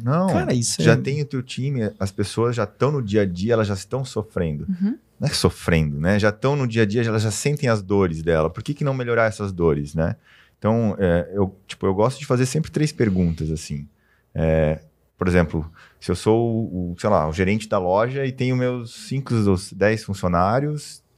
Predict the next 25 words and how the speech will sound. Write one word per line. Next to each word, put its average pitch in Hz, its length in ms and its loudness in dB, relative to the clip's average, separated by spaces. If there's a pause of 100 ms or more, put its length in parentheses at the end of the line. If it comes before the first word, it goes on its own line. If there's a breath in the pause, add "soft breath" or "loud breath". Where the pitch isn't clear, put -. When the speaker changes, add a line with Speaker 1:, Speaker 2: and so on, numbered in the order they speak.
(160)
Speaker 1:
sejam 107 380 0
eles 95 120 2
do 90 120 -4
balcão, 104 960 0 (380 soft breath)
do 80 140 -8
financeiro 92 600 2
e 98 40 -4
tal. 76 380 0 (180)
Sei 113 100 0
lá, 90 80 6
a 82 40 2
primeira 120 280 0
pergunta, 98 420 0
se - 180 -8
você 139 240 0
tivesse 139 380 2
na 127 80 -2
minha 127 180 0
cadeira 104 440 2
hoje, 110 300 0
o - 40 -20
que - 80 -20
que - 80 -16
você 120 240 0
faria? 78 460 2